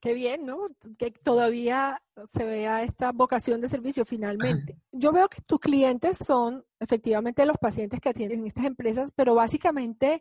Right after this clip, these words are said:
Speaker 1: tú tienes grandes clientes que son las compañías, son las
Speaker 2: Sí.
Speaker 1: empresas a las cuales realmente tú llegas con la idea de que voy a ofrecer este servicio que va a ser ventajoso para usted porque sus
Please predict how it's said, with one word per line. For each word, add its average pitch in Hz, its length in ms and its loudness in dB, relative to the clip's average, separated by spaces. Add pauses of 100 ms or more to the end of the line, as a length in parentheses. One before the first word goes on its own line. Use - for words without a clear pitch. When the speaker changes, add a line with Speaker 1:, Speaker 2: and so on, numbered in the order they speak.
(140)
Speaker 1:
tú 294 120 0
tienes 294 280 2
grandes 311 400 4
clientes 294 420 4
que - 120 0
son 247 140 2
las 254 220 2
compañías, 214 760 -2 (100)
son 233 180 -2
las 247 120 2
Speaker 2:
Sí. 320 40 0
Speaker 1:
empresas 269 720 2
a 254 80 4
las 240 220 2
cuales 240 440 0 (100)
realmente 254 600 -2
tú 294 300 -2
llegas 311 640 2 (280)
con 262 200 0
la 240 100 0
idea 233 260 2
de 277 100 2
que 254 340 -2
voy 233 400 2
a 254 60 4
ofrecer 285 560 0
este 240 280 -2
servicio 277 720 -2 (120)
que 233 140 0
va 214 80 2
a 202 40 -2
ser 226 120 -4
ventajoso 254 500 0
para 262 180 0
usted 240 460 2
porque 277 340 0
sus 240 160 -10